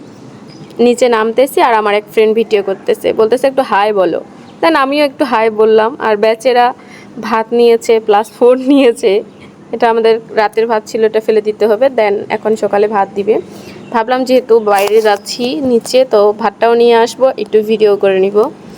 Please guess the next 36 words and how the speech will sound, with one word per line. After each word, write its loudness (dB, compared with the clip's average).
আমরা 0
আরও 0
কিছু -6
মানুষের 0
জন্য 2
অপেক্ষা -2
করতেছিলাম। 0
Then 0
আমাদের 0
রুমমেট -2
ছিল -2
একটা -2
ছোট -6
বোন, 0
ওর 0
জন্য 2
অপেক্ষা -4
করছিলাম। -2
Then 0
ও 0
চলে -2
আসলো। -2
ও 0
আসার 0
পর 0
সবাই 2
মিলে 2
এখন 0
বাইরে 2
যাব, 2
দেখি -2
আমরা 0
কতটা 0
সাকসেসফুল -2
হতে 0
পারি। -4